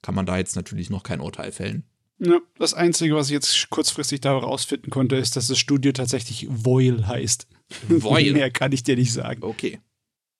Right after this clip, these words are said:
Speaker 1: Und wir haben einen ersten Trailer zu My Unique Skill Makes Me O P Even at Level One. Das soll im Juli rauskommen, wird damit auch angekündigt.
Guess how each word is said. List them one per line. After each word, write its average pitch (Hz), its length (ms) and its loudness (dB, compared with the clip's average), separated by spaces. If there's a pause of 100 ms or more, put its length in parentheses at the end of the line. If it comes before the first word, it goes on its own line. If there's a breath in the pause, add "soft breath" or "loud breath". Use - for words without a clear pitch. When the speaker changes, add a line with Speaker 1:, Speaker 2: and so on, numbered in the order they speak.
(120)
Speaker 1:
Und 156 160 -2
wir 196 80 6
haben 180 100 4
einen 175 100 0
ersten 170 280 -2
Trailer 160 300 0
zu - 160 -2
My 139 420 2
Unique 208 320 2
Skill 208 320 4
Makes 185 320 0
Me 185 180 2
O 170 80 0
P 190 480 -6
Even 170 240 -4
at 170 220 -2
Level 147 320 2
One. 143 460 2 (480)
Das 170 240 2
soll 185 260 4
im 127 140 0
Juli 214 580 -2
rauskommen, 220 680 2
wird 214 300 -2
damit 190 360 2
auch - 240 -2
angekündigt. - 960 -6